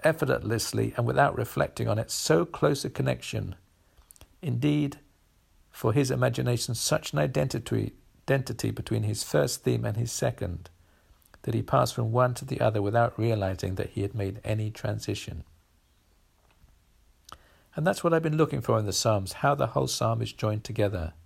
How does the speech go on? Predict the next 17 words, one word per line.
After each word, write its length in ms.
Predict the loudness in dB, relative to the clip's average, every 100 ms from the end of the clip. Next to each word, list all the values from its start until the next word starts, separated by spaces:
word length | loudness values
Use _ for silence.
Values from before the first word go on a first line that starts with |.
| _ _ _ _ _ _ _ _ -6
and 120 | 2
how 180 | 4 4
its 180 | 0
message 720 | 0 0 2 0 -2 -6 -12 -16 _
comes 280 | -2 -2 -4
across. 640 | 0 2 2 0 -10 -12 -16 _ _ _ _ _ _ _ _ _ _ _ -4
So 160 | 0
as 100 | 4
I 80 | 2
said, 320 | 4 2 2
Psalm 260 | 4 2 4
nineteen 440 | 2 2 0 0
is 160 | 0 0
in 140 | 0
these 200 | 0 -2
three 260 | 0 0 2
sections, 840 | 0 -2 -2 -6 -6 -6 -10 -16